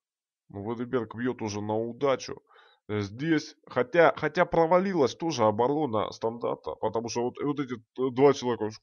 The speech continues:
"Ко-, кого вы держите? Что вы делаете?" Э, непонятно. То есть одни не успевают за соперниками, очевидно, да? Вот пошел удар, пошел удар, да? Э, вот,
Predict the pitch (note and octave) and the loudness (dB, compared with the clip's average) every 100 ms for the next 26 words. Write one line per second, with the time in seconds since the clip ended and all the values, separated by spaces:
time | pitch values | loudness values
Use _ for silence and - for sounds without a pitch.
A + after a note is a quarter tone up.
0 | - F#3+ F3+ F#3+ F#3 F3+ D4 C#4+ C#4 C4 | 6 6 10 12 12 12 12 12 12 12
1 | C#4 C4+ E3 D3 A2 A2 - - D4 C#4+ | 10 10 8 2 -2 -6 -6 0 2 4
2 | C#4+ C4 C#4 C4+ A3 C#3+ F2+ - - - | 2 0 4 6 6 4 2 -4 -20 -20
3 | _ - - _ A2+ A#2 A#2 A2+ G#2+ G#2+ | _ -20 -20 _ -12 -8 -8 -8 -10 -14
4 | A#2 E3 G3+ G#3+ A3 F3 A2+ F#2+ F#2+ B2+ | -12 -12 -2 -2 0 -2 -2 -6 -12 -12
5 | F3 E3 F#3+ F#3 F#3 - F#3+ G3 D#3+ D3+ | -10 -12 -10 -10 -10 -10 -4 -2 0 -4
6 | F#3+ F3+ F3+ D#3+ C#3 B2 B2 A#2 - E3 | -6 -4 -2 -2 -2 -2 -2 -4 -6 -6
7 | F3+ B2+ G2+ G2+ D#3+ E3 _ _ - - | -6 -2 0 2 0 -2 _ _ -20 -20
8 | _ - D3+ E3+ E3 F#3 F3 E3 G3+ G#3 | _ -2 4 4 4 4 2 8 12 12
9 | F3 - _ _ _ A#2+ A#2+ C#3+ C#3 D3 | 12 6 _ _ _ -6 -4 -4 -2 -2
10 | C3 G2+ - _ _ _ _ - - - | 0 -2 -6 _ _ _ _ -20 -20 -20
11 | G2 G#2 E3 F3+ _ _ _ _ - F#2+ | -12 -8 -8 -10 _ _ _ _ -10 -8
12 | G2 G2 G2 G2 G2 F#2+ F#2 - - A2 | -6 -4 -4 -6 -6 -6 -8 -8 -8 -8
13 | F#2+ | -8